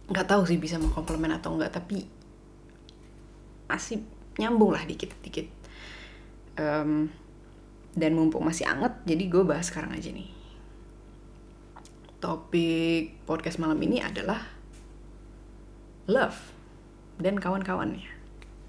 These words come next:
Apa aja kawan-kawannya? Ya pokoknya denger aja lah. Lumayan seru nih kayaknya. Kayaknya. Dan ini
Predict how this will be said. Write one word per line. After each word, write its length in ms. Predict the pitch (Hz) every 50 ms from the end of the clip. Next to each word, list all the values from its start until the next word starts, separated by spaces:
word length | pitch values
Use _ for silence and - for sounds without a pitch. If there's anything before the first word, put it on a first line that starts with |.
| - - - - - - - - - - - - - -
Apa 240 | 277 294 - - -
aja 240 | - 202 220 151 147
kawan-kawannya? 880 | 165 156 - - - - - - - 175 214 - - - - - - - - - - - - - - - - - - - - - - - - - -
Ya 160 | 151 156 151
pokoknya 320 | 156 156 165 170 170 165
denger 120 | 156 156 151
aja 160 | 151 156 160 - -
lah. 80 | - - - - - - - - - - - - -
Lumayan 400 | 165 160 156 160 160 180 160 -
seru 240 | - 180 160 - -
nih 160 | - - -
kayaknya. 400 | - - - 50 50 - - - 175 - - - - - - - - - - - - - - - - -
Kayaknya. 400 | 160 135 98 113 170 156 - - - 76 - 170 - - - - - - - - - - - - - - - - - - - - - - - -
Dan 80 | 180 170
ini 400 | 180 180 190 254 277 302 -